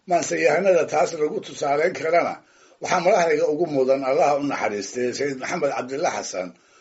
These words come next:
oo daraawiishtii dagaalada ku hooban jirtay dumarkii u dhaxay isagoo aad uga murgi jiray, aadna u ururin jiray. Gabay ku magacaaban daraawiishta saalixiye ah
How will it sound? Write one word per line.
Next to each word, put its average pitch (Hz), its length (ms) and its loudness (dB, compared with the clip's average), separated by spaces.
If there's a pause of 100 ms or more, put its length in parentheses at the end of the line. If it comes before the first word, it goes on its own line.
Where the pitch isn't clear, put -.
(200)
oo 175 120 6
daraawiishtii 170 680 2
dagaalada 151 580 4
ku 254 160 -2
hooban 151 420 6
jirtay 95 500 -6 (460)
dumarkii 160 460 0
u 196 160 -4
dhaxay - 320 -2
isagoo 165 460 -4
aad 180 320 4
uga 147 260 0
murgi 127 420 -4
jiray, 95 400 -2 (500)
aadna 117 460 2
u 160 200 -2
ururin 113 400 0
jiray. 87 280 -4 (440)
Gabay 147 260 4
ku 180 120 -2
magacaaban 131 600 2
daraawiishta 139 600 2
saalixiye 135 600 0
ah - 180 -4